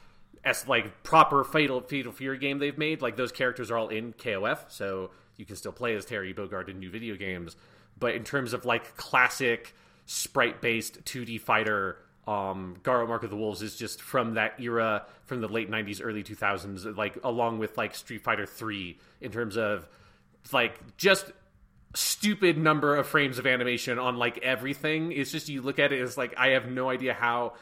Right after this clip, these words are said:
human beings made this game, because it looks like it takes so much work just to do, like,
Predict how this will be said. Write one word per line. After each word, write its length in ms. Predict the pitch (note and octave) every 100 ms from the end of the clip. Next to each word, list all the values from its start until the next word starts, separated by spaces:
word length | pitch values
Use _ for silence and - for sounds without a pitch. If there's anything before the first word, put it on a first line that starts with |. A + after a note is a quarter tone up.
| - _ -
human 360 | - D3 C3
beings 360 | B2 C3+ B2 G2+
made 320 | A2 A#2+ A2+
this 200 | C#3+ D3
game, 280 | D#3+ D#3+ D#3
because 240 | B2+ A#2+
it 80 | A#2+
looks 160 | A#2+ -
like 160 | A#2+
it 220 | A#2+ -
takes 320 | - B2+ - - - _ -
so 340 | - F#3 F#3+
much 200 | F#3 F3+
work 380 | B2+ D3+ D#3 -
just 240 | D3+ D#3+
to 60 | F#3
do, 220 | D#3 D#3
like, 260 | C#3+ C#3